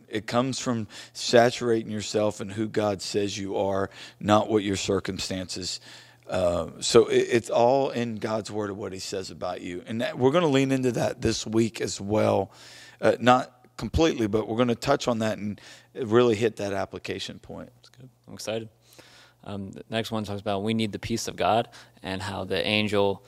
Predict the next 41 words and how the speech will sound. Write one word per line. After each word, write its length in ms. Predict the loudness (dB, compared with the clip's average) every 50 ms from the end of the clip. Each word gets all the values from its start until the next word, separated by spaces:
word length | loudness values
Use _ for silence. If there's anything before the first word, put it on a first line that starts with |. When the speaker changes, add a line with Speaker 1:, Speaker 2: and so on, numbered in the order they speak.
| -20 _ -8
Speaker 2:
uh, 140 | -8 -6 -6
said, 200 | -6 -6 -4 0
"Do 100 | 2 4
not 220 | 6 6 4 4
fear. 440 | 0 -4 -2 0 0 0 0 -2 -6 -10 -20 -20 _ _ -18 -14
Um, 260 | -12 -10 -10 -10 -10 -6
you 140 | -4 0
will 140 | 2 2 4
not 220 | 4 4 2 2 4
die. 500 | 4 4 4 4 4 4 2 0 -4 -8
Peace 220 | -8 -6 -6 -6 -6
be 120 | -8 -4
with 280 | 0 0 0 0 0 -2
you." 160 | 0 0 0
And, 180 | 0 -2 -2 -6
and, 440 | -6 -8 -8 -10 -12 -14 -16 -18 -16 -14
uh, 140 | -14 -12 -12 -8 -2
Gideon 320 | 0 2 4 4 2 2
says, 340 | -2 -2 0 0 0 -2 -2
"The 140 | -4 -4 -2
Lord 280 | 0 2 4 4 2
is 140 | 2 -2 -4
peace." 500 | -4 -2 -2 0 0 0 -2 -6 -8 -10 -12 -16 -20 -20 -20 -20 -18 -14
Uh, 180 | -12 -10 -10 -8
Jehovah 460 | -2 -2 0 6 8 8 8 8 4
Shalom. 580 | 0 2 0 0 0 0 0 0 0 -2 -6 -10 _ -20 -20 -20 _ -14 -12
Uh, 100 | -12 -10 -6
I 120 | -6 -6 -6
think 180 | -8 -10 -12
that's 100 | -10 -8
so 120 | -8 -8 -8
powerful. 560 | -6 -4 -6 -6 -6 -8 -12 -16 -20 -20 -20 _ _ _ _ _ _ _ _ _ _ _ _ _ _ _ _ -12 -4
Speaker 1:
He 80 | -2 4
made 240 | 6 8 8 8
an 100 | 8 8
altar 520 | 8 8 8 8 6 0 -2 -2 -4 -8 -12 _ _ -14
and 120 | -10 -8
he 60 | -8 -6
worshiped 440 | -6 -4 -4 -4 -6 -8 -10 -6
God, 460 | -4 -2 0 0 0 -2 -2 -6 -8 -10 -8
and 300 | -6 -6 -6 -6 -10